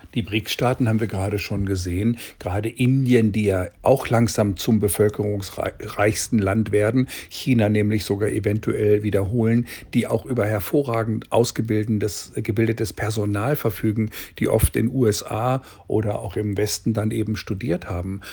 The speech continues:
Das sind natürlich schon die ganz großen Dimensionen,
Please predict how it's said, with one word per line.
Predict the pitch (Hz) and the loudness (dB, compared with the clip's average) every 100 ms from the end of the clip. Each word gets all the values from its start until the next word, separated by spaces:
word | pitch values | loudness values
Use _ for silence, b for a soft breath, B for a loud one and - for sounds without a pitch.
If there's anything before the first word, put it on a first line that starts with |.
| B | B
Das | 110 101 - | 0 0 2
sind | 135 - | 2 2
natürlich | 143 - 143 139 - | -2 -2 -2 -2 -4
schon | - - | -4 -4
die | 139 | -4
ganz | - 123 147 | -4 -4 -4
großen | - - 131 - | -4 -4 -2 -4
Dimensionen, | 123 117 110 110 101 92 98 135 139 | -2 0 0 -2 -2 -4 -2 -2 -4